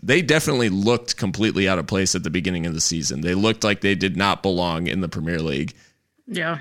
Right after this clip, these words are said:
Speaker 1: They don't
Speaker 2: And, and
Speaker 1: quite have that anymore.
Speaker 2: No, no. I think, I think they're better than, than we give them credit for, than people that give them credit for. And Scott Parker has shown that he's not afraid of making big decisions. I mean, this result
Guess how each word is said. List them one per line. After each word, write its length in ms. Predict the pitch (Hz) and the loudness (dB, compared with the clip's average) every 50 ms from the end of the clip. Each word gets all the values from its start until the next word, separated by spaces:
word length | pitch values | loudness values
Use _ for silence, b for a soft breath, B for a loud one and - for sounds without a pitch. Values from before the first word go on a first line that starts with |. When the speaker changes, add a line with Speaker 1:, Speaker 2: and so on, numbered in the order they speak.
| - - - | -10 -2 2
Speaker 1:
They 140 | 190 - 190 | 2 2 4
don't 220 | 170 180 202 220 240 | 4 4 4 4 4
Speaker 2:
And, 100 | 226 - | 4 2
and 140 | 196 190 - | 0 0 2
Speaker 1:
quite 360 | - - 190 202 208 - - | 4 4 4 4 4 2 2
have 280 | 131 165 180 202 196 196 | 2 4 4 4 2 2
that 200 | - 90 87 76 | 2 2 2 2
anymore. 520 | 82 78 78 76 65 53 58 67 - 120 - _ _ _ _ _ _ _ _ _ _ _ _ _ _ _ _ - | 0 0 0 -2 -2 -2 -2 -2 -4 -6 -8 _ _ _ _ _ _ _ _ _ _ _ _ _ _ _ _ 0
Speaker 2:
No, 320 | 208 196 220 269 294 269 | 2 4 4 4 4 4
no. 200 | 247 247 262 269 | 4 4 4 4
I 160 | 214 170 175 | 4 4 4
think, 340 | 175 - - 226 220 208 180 - | 2 0 0 0 0 0 0 2
I 120 | - 196 | 2 2
think 280 | 190 - - 233 233 - | 2 0 -2 -2 -2 0
they're 320 | - 196 202 190 185 - _ _ _ _ _ _ _ _ _ _ 196 - _ - | 2 2 2 2 0 -4 _ _ _ _ _ _ _ _ _ _ -20 -12 _ -4
better 460 | 180 180 180 180 190 196 185 180 175 | 0 2 4 4 4 4 4 4 2
than, 280 | 160 165 156 156 160 | 2 0 -2 -2 -4
than 460 | 151 156 156 151 151 151 147 151 135 - _ _ _ _ - | -4 -4 -4 -4 -4 -6 -8 -10 -12 -14 _ _ _ _ -10
we 80 | 175 165 | -8 -6
give 200 | 170 170 156 147 | -6 -6 -6 -6
them 140 | 151 156 156 | -6 -6 -6
credit 340 | - 175 160 147 139 - - _ _ - - | -4 -2 0 0 0 -2 -4 _ _ -20 -16
for, 340 | - - 139 135 135 147 151 | -12 -8 -6 -4 -4 -4 -4
than 160 | 139 139 160 | -4 -6 -6
people 240 | - 190 180 170 120 | -8 -8 -6 -6 -6
that 80 | - | -4
give 180 | - - 156 131 | -6 -6 -6 -6
them 80 | 147 | -6
credit 260 | 156 - 170 139 - - | -2 -2 0 -2 -2 -2
for. 220 | - 180 165 160 | -4 -2 0 0
And 80 | 160 - | -2 0
Scott 240 | - 202 185 - | 0 0 0 2
Parker 320 | - 196 196 226 - 196 160 | 2 2 2 2 2 0 -2
has 100 | 151 - | 0 0
shown 220 | - - 185 175 | 0 0 0 0
that 100 | 165 160 | -2 -2
he's 220 | 160 151 175 - - | -2 -4 -2 0 2
not 180 | 185 180 170 | 4 4 2
afraid 280 | 151 - - 180 196 180 | 2 2 0 2 2 2
of 60 | - | 0
making 280 | 156 170 170 - 165 127 | 0 -2 -2 -4 -6 -6
big 180 | 156 160 - | -4 -6 -6
decisions. 520 | - 156 - 175 175 160 139 95 151 156 170 | -8 -6 -4 -4 -2 -2 -4 -4 -4 -6 -4
I 40 | |
mean, 300 | 160 170 165 143 127 160 B B B B B B B B B B B B - - _ _ 208 185 - | -4 -2 -2 -2 -4 -6 B B B B B B B B B B B B -20 -20 _ _ -18 -2 0
this 200 | 254 214 - - | 2 2 2 2
result 460 | 226 196 202 202 214 202 - - | 2 2 4 4 4 2 0 -2